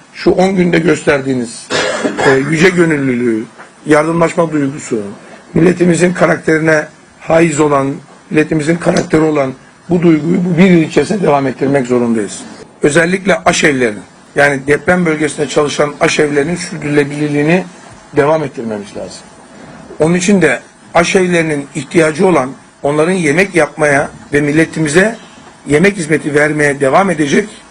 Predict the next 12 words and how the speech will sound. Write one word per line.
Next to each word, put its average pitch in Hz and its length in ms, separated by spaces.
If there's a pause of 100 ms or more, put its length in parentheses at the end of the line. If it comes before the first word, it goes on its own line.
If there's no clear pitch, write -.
ihtiyaçlarını 160 680
da 117 200 (340)
diğer 175 320
bölgelerden 156 720 (560)
sürdürülebilir 170 800
kılmamız 147 420
lazım. 123 260 (420)
Kuru 175 220
gıdayı 185 280
sürdürülebilir 170 640
kılmamız 156 440
lazım. 147 340